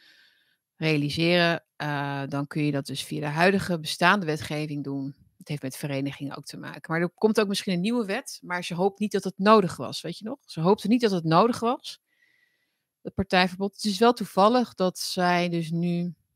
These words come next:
daar zit en dat F V D, want dit gaat niet over Gideon, dit gaat natuurlijk over de partij,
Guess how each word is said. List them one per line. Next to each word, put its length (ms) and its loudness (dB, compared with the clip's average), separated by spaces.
daar 200 -2
zit 460 -2
en 340 4
dat 420 0
F 60 -2
V 160 0
D, 360 0
want 160 -8
dit 140 -10
gaat 160 -12
niet 160 -8
over 140 -6
Gideon, 420 -4
dit 140 -8
gaat 160 -6
natuurlijk 280 -4
over 80 -8
de 120 -8
partij, 520 -4